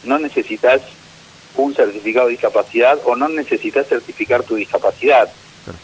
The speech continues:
Speaker 1: Por eso en, en un mismo equipo hay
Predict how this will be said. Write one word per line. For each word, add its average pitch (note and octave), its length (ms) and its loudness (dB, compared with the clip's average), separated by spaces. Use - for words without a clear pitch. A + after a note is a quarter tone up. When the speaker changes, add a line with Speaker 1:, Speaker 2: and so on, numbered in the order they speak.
Speaker 1:
Por A#2+ 120 2
eso C3+ 260 0
en, B2 200 -10
en B2 100 -8
un C3+ 80 -4
mismo C#3+ 220 -2
equipo C3+ 420 0
hay B2+ 500 -4